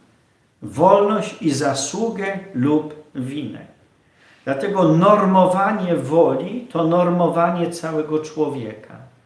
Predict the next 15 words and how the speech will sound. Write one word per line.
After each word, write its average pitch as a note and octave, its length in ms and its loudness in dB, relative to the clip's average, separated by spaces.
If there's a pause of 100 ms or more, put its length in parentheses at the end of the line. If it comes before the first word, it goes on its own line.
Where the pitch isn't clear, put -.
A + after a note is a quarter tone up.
(580)
Ale D3 200 2
są A3 280 0
w F#3+ 160 -4
niej F#3+ 200 -4
braki, D#3 540 -2
zboczenia, C#3+ 1000 -2 (360)
które E3+ 280 2
są E3+ 340 0
następstwem D#3+ 880 -4
grzechu D#3+ 500 -2
pierworodnego D3+ 1000 -2
i C3 100 -6
naszych C#3+ 480 -6
grzechów A#2+ 540 -12
osobistych. - 840 -14